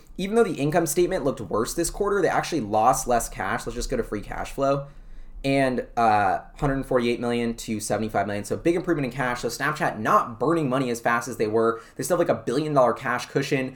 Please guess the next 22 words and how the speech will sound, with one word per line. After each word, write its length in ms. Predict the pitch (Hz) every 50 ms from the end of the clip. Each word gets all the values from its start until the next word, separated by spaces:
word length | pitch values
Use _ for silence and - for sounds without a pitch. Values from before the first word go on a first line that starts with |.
| - - -
So 140 | - - 127
they 60 | 151
have 180 | 143 127 107 107
no, 380 | 110 117 143 175 190 175 -
tr-, 240 | - - - - -
like, 260 | - 127 113 - - -
I'm 80 | 135
not 180 | 147 165 113 110
worried 140 | 120 135 135
about 160 | 127 123 123
them 160 | - 120 110
running 200 | 110 117 117 110
out 100 | 104 95
of 40 | 92
money. 240 | 113 156 165 165 160
They 80 | 139
have 80 | 120 98
a 40 | 104
huge 400 | - - - - 214 214 175 151
runway 240 | 147 139 139 127 113
for 120 | - 113
growth, 280 | 107 123 123 120 120